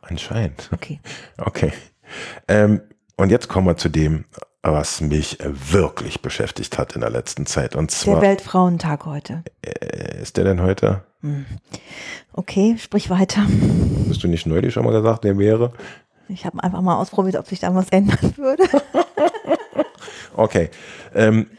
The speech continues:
Speaker 1: ich habe nämlich einen Container gefunden, der ein Problem löst, was ich, ja,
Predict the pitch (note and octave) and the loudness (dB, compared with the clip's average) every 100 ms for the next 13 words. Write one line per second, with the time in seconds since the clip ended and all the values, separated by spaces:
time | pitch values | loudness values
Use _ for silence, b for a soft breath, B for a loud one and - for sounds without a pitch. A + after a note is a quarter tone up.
0 | - A2+ B2+ B2+ B2 B2 - A2 C3 D#3+ | -2 2 2 4 4 4 2 2 2 4
1 | A2+ F#2+ G2 F#2+ G2 F#2 - G2 G#2 G2 | 0 0 2 4 4 2 0 0 0 0
2 | B2 A2+ F#2 F2 G2 G2 E2 E2+ G#2+ G2 | 0 4 4 2 0 -2 0 2 2 4
3 | F#2 G#2+ - F2+ - F#2 - - - B | 2 0 0 0 2 -4 -4 -10 -12 B
4 | B B B B B B B - E2+ G2 | B B B B B B B -2 0 2
5 | F#2+ F2 | 2 0